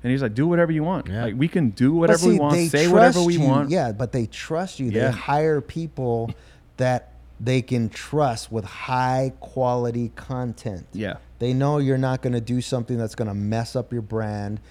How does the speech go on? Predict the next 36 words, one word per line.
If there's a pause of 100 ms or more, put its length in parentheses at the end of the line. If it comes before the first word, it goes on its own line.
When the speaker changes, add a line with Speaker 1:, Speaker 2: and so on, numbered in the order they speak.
(160)
Speaker 3:
They
trust
you
guys
as
D
Js. (420)
And
Speaker 1:
We're
not
Speaker 3:
you
Speaker 1:
gonna
go
play
our,
all
of
our
cousins' (160)
Speaker 3:
Yeah,
Speaker 1:
new
Speaker 3:
no,
Speaker 1:
music.
Speaker 3:
no, (420)
no.
Speaker 1:
<laughs>
Speaker 3:
And
just
being
there
and
now
utilizing,
like,
seeing, (420)
like,